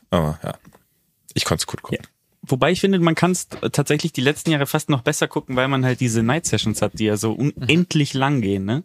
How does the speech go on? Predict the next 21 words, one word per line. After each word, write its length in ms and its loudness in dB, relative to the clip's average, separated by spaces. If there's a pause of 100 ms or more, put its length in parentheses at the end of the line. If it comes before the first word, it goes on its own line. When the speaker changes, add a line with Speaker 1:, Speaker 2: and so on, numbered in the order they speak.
Speaker 2:
Also 160 0
das 120 -2
ist 140 -4
ja 240 2 (400)
Speaker 1:
Das 100 -2
stimmt, 260 -2
Speaker 2:
bei 60 0
uns 120 0
Speaker 1:
ja. 60 -4
Speaker 2:
vierzehn 320 0
Uhr, 160 2
<laughs> 0 -
da 80 2
sp-, 320 -6
da 60 -2
spielen 260 -2
die 100 -2
noch 100 0
irgendwie 220 -4
so 80 -6
um 100 -6